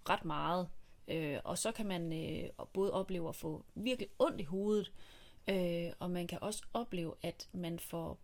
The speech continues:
påvirket nogle af de ting, som hjernen er sindssygt god til, for eksempel hukommelse og, øh,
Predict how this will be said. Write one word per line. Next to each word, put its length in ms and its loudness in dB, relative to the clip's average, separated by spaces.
påvirket 500 0
nogle 180 0
af 60 -2
de 100 -4
ting, 320 -2
som 160 -2
hjernen 300 -2
er 40 -4
sindssygt 360 -4
god 200 0
til, 120 -4
for 120 -4
eksempel 400 -2
hukommelse 840 0
og, 420 -2
øh, 420 -6